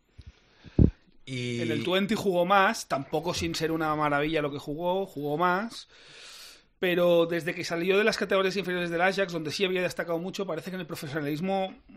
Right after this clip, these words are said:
Speaker 2: no sé, le está costando más. No sé si hay un tema, ya te digo, ¿eh? Puede ser un tema de ritmo. Eh,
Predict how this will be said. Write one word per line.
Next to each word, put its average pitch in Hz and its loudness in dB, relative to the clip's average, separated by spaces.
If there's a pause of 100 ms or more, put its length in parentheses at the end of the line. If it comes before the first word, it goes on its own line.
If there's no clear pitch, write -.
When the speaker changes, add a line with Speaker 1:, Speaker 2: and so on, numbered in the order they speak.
(140)
Speaker 2:
no 139 -12
sé, 151 -4
le 135 -4
está 156 -4
costando 156 -2
más. 135 -4
No 156 -4
sé 180 -2
si 185 -2
hay 185 0
un 175 -4
tema, 165 2
ya 165 4
te 170 -2
digo, 156 0
¿eh? 165 -2
Puede 143 -6
ser 170 -6
un 165 -6
tema 147 -2
de 143 -2
ritmo. 202 0 (720)
Eh, 127 -8